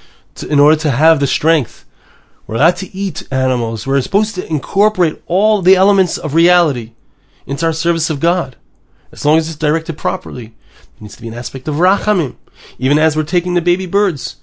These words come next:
there needs to be an aspect of rachamim on the mother. You can't take away the mother at the same time. Just like you can't take the, you can't slaughter a, a, a parent and a child, so to speak, of an animal, an, an animal and its,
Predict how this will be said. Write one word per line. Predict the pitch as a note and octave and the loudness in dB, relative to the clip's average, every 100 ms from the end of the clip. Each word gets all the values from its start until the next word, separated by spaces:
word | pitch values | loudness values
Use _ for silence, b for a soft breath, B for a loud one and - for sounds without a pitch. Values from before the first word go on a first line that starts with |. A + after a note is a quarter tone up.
| b b - | b b -16
there | A2+ | -14
needs | A2 | -8
to | |
be | C3+ | -2
an | |
aspect | C#3 C#3 D3 | -2 -2 -4
of | D#3 | -2
rachamim | D#3 E3+ E3 E3 | 0 0 0 0
on | E3+ | 2
the | F3+ | 2
mother. | G#3 | 2
You | C#3+ | 0
can't | - D#3 | -2 -6
take | E3 F#3+ | -4 -4
away | F#3+ | -2
the | |
mother | E3 C#3 | 0 0
at | C3 | -2
the | B2+ | -6
same | - B2+ | -6 -4
time. | A2+ A#2 G#2+ B B | -2 -4 -4 B B
Just | - D3 | -2 0
like | F3 | 2
you | E3 | 0
can't | G3 - | -2 -2
take | F3+ - | -2 0
the, | E3+ D#3+ B | 0 -2 B
you | C#3+ | -4
can't | F#3+ F3 | 0 0
slaughter | - F3 F3+ E3 D#3 - | 0 2 2 2 0 -2
a, | |
a, | C#3+ C#3 C3+ B2+ A#2+ A#2 - b b b b b | -2 -2 -4 -6 -6 -6 -6 b b b b b
a | - | -6
parent | - F3 E3+ | 0 4 4
and | D3 | 4
a | C#3 | 2
child, | - E3+ E3+ C#3+ | 2 4 4 2
so | D3 | -4
to | C#3 | -4
speak, | - C3+ B2 - b b - | -6 -6 -8 -14 b b -4
of | C3 | 0
an | F3+ | 2
animal, | F3+ F3+ D3 A#2 A2+ b b | 4 4 2 0 -8 b b
an, | A#2+ B2 | -10 -8
an | C3+ B2 | -6 -6
animal | - D#3+ F3 D#3 C3 | 0 2 4 4 2
and | - C3+ | 2 2
its, | B2+ - - | 2 -2 -8